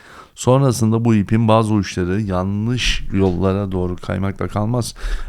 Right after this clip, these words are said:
Aynı zamanda bu formların bozukluğuna ya da kısa bir zaman sonra illetli bir hale gelmesine vesile olur ki her bir illet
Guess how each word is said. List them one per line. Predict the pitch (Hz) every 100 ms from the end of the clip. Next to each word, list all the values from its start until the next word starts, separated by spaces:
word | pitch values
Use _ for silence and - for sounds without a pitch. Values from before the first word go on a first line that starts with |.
| -
Aynı | - 131 110
zamanda | 101 101 110 113
bu | 98
formların | - 107 98 98 110
bozukluğuna | 104 92 87 95 92 95 107
ya | 92 90
da | 90
kısa | 90 - 123
bir | 113
zaman | 98 98 98
sonra | 87 92 90 101 117 - - - - -
illetli | 101 98 95 113 110
bir | 92
hale | 92 92 92
gelmesine | 90 90 90 92
vesile | 90 87 - 90
olur | 95 113
ki | 117 101
her | 87 98 101
bir | 95
illet | - 95 90 107 -